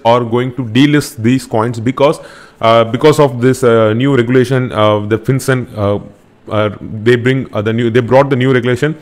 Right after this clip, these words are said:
which is, uh, certain exchanges need to have these conditions.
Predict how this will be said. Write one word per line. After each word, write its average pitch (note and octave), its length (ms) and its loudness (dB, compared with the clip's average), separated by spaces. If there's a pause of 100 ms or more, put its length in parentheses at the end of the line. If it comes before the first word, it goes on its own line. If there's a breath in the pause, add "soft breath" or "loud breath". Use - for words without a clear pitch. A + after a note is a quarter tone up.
(220 loud breath)
which A#2 140 -2
is, B2+ 200 2
uh, A#2 480 4 (240)
certain C3 280 -2
exchanges C3 440 -2
need B2 180 -4
to B2 80 -6
have B2 320 0
these B2 220 -2
conditions. B2 500 -4